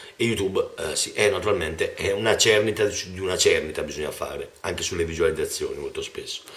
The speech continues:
Logicamente io vi voglio portare alla risoluzione di questo problema,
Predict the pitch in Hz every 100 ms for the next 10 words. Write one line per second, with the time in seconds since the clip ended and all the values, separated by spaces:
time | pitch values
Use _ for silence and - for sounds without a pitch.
0 | - - - 139 151 165 165 151 143 131
1 | 135 127 139 139 151 - 127 123 123 -
2 | 120 120 123 131 143 - 117 98 101 -
3 | 80 90 82 71 69